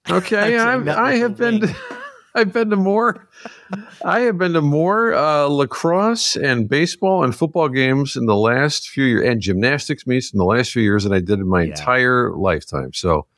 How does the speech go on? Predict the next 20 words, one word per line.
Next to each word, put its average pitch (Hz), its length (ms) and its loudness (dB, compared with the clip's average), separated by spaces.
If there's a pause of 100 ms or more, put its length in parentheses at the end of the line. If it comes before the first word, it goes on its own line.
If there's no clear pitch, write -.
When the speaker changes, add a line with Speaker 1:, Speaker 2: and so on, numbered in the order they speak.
(320)
Speaker 2:
uh, 78 560 2
Speaker 1:
So, - 140 -8
not 165 200 -6
so 202 140 -6
much 185 220 -8
a 139 60 -10
huge 143 280 -14
sports 135 320 -14
fan, 101 340 -12
but 101 240 -8 (180)
a 110 100 -8
great 95 400 -4
dad 92 440 -2 (200)
is 90 180 0
what 78 180 0
you 76 100 -4
are. 69 180 -8
Speaker 2:
Yeah, 123 220 2 (340)
good 113 160 0
enough. 87 360 0